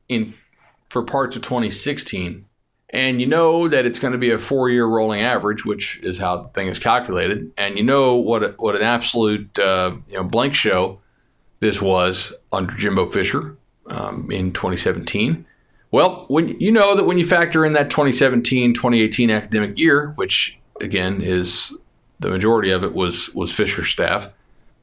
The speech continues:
it's gonna be bad, and it was. Not bad enough that they're gonna get any kind of penalties, not bad enough they're gonna miss any kind of bowl games or anything, but,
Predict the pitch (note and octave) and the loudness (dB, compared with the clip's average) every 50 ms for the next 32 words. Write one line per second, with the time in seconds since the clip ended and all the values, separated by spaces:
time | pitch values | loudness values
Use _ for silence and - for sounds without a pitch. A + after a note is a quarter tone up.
0 | _ _ - - A#2 A#2+ A#2 - F3+ E3 D#3+ E3 F3+ F3+ E3+ F3 G3+ G3+ F#3+ G3 | _ _ 0 0 0 2 2 2 2 2 4 4 4 4 4 4 2 2 2 0
1 | F#3+ - - - C3 C#3+ D#3+ E3+ F3 - - - G3+ A3 E3+ - - - - - | -2 -2 -4 -2 0 0 2 2 0 0 0 2 2 2 2 0 -2 -6 -10 -8
2 | - - A2+ C#3+ F3 F3 F3 F3+ F3 F3 F3+ F3+ F3+ E3+ D3 C#3 D3+ D3 D3+ C#3+ | -4 0 2 2 2 4 2 2 2 2 2 0 0 0 0 -2 0 2 2 2
3 | B2+ C#3 C#3 B2 A#2+ - C#3 B2+ A#2 A#2 - E3 D#3 D#3 D#3+ D#3+ E3+ E3 B2+ A#2+ | 2 2 2 2 0 -2 0 -2 -2 -2 -2 -2 0 0 2 0 0 0 2 2
4 | A#2+ A#2+ A#2 A#2+ A#2 A2 A2 A2+ A#2 A#2 A#2 - - A2 A#2 A2+ A2 A#2 A2 - | 0 0 0 0 0 0 2 0 0 -2 -4 -6 -4 -2 0 0 0 0 -2 -2
5 | A#2 A2 G#2+ A#2 A2+ G2+ G2+ F#2+ G#2 A2 A#2 A#2+ A#2 A#2 A#2 A#2 A2+ A2 A#2 A2+ | -4 -6 -4 -4 -4 -4 -4 -2 0 0 0 2 0 0 0 0 0 0 0 -2
6 | A2 G#2+ A2+ C3 D3+ D3+ C3+ - - G#2 G2+ - - | -2 -2 -4 -4 -4 -8 -10 -6 -4 -4 -4 -4 -6